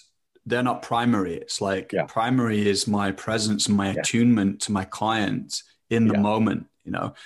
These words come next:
Speaker 1: if
Speaker 2: Yeah.
Speaker 1: I'm just, if I'm caught in holding my tools and trying to fit them
Speaker 2: Yes.
Speaker 1: through, through the tools, it's like, it can actually create more distance
Speaker 2: Yes.
Speaker 1: between me and my clients. And I'm, I'm actually trying to fit them into a kind of, um,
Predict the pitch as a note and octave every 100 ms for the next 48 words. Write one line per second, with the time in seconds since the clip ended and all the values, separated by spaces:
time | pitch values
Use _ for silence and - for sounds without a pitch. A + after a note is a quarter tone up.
0 | - - D#3+ - C#3 C3 - - _ -
1 | - A#2+ B2 C#3+ C#3 A#2+ G#2+ A#2+ A#2 A#2
2 | G#2+ G#2 - C3+ B2 G#2+ G#2 A#2 G#2 -
3 | B2+ - A2 G#2 G2 _ _ _ - F#2
4 | A#2+ - - B2+ G#2+ - C3+ A#2 A2+ -
5 | A2 G#2 - - A#2+ C3 - A#2+ G#2+ G2
6 | - - G#2+ G#2 G#2+ A2+ G#2 - C3+ -
7 | - G2 E2 - - - - E2 - -
8 | - _ - - G#2+ G#2 G2+ G2 F#2+ G2+
9 | F#2+ A2 G#2 A2 G#2+ A2+ A2+ G#2+ G2+ G#2+
10 | G#2 G#2+ F#2+ - B2 A#2 A2+ G#2 A2+ A#2
11 | - G#2 G2 G2+ G2 G2 G2 F#2 G2+ G2
12 | - G2 F#2